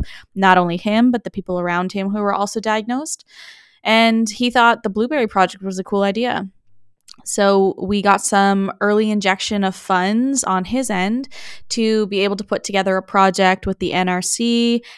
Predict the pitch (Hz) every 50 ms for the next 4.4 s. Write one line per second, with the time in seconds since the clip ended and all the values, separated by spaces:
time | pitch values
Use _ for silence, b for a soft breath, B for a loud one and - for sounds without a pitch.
0 | B B 185 196 180 - - 208 190 185 175 180 175 180 - - - 175 180 180
1 | 185 - 226 233 247 262 269 277 285 - - 190 196 196 185 180 180 180 - -
2 | 185 180 170 170 175 - 175 170 175 180 190 220 214 - - - 175 175 175 175
3 | 175 175 175 - _ 196 180 - - 180 165 165 170 180 190 190 - _ 202 214
4 | 226 247 233 - 185 165 170 -